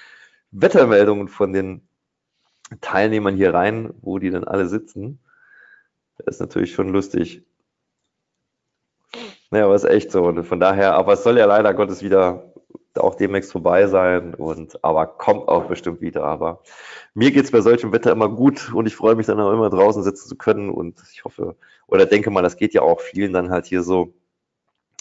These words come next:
Aber ist ja manchmal ganz einfach. Schönes Wetter und, äh, man ist irgendwie direkt auch besser gelaunt, wie wenn's draußen regnet, kalt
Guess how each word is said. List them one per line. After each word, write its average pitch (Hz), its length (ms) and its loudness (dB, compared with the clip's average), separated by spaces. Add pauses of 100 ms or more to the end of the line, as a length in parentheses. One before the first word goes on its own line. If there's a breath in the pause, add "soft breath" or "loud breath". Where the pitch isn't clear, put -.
(160)
Aber 82 420 -2
ist - 100 -10
ja 87 60 -2
manchmal 82 320 -6
ganz 80 180 -6
einfach. - 360 -6
Schönes 120 260 -2
Wetter 110 400 0 (720 loud breath)
und, 90 480 -2
äh, 90 280 2 (360)
man 92 240 -2
ist - 180 -4
irgendwie 90 280 -2
direkt 85 260 -4
auch 82 180 -2
besser 87 240 0
gelaunt, 82 400 0
wie 76 80 -6
wenn's 78 200 -8
draußen 82 280 0
regnet, 80 460 -4
kalt - 360 -4